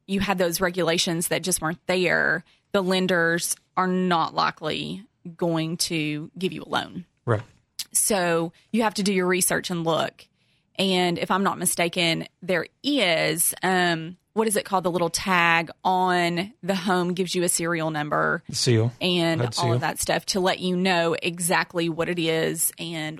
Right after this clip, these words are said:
Speaker 1: when it was built. Um, and so you have to make sure that you see a property. If it is something that you want, you need to find out that information first.
Speaker 2: Sure.
Speaker 1: Um, so that you know that you can get,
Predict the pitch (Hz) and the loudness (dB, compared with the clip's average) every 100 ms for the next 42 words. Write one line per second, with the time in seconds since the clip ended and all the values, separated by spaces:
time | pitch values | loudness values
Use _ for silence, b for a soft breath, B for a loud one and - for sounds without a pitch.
0 | - 160 160 170 170 131 - - - b | -12 -12 -8 -10 -8 -8 -8 -10 -18 b
1 | b b b b 190 180 170 160 165 196 | b b b b 0 2 0 0 -6 -12
2 | _ _ - 208 190 190 180 175 190 190 | _ _ -4 0 0 2 0 0 -2 -2
3 | 180 180 - 185 175 165 165 185 _ - | -2 -2 -4 0 0 0 -2 -8 _ -4
4 | 170 - 240 233 190 170 175 175 160 165 | -2 0 0 2 2 2 2 2 2 2
5 | 156 - - 185 185 - 170 - 214 202 | 0 -4 -6 -4 -2 0 0 0 0 0
6 | 185 175 170 170 165 - - 180 - - | -2 -4 -2 -4 -6 -8 -4 -4 -4 -2
7 | 196 - 220 208 202 185 180 180 160 180 | -2 0 0 0 0 0 0 0 0 -2
8 | 180 185 208 165 - 185 175 175 170 160 | -2 0 0 0 -2 -4 -2 -2 -2 -4
9 | 170 - 151 170 170 165 175 - 175 - | -4 -4 -4 -6 -10 -6 -6 -8 -4 -2
10 | - 170 - - _ - 117 104 - - | -2 -2 -4 -6 _ -2 0 0 -6 -6
11 | 190 180 165 156 165 - - - 202 180 | -2 0 -2 -4 -12 -18 -6 -2 0 0
12 | 147 190 185 170 165 - 180 - 180 170 | 0 0 2 2 0 -2 -6 -4 -2 -2
13 | 151 143 113 92 - - | -4 -2 -2 -2 -6 -8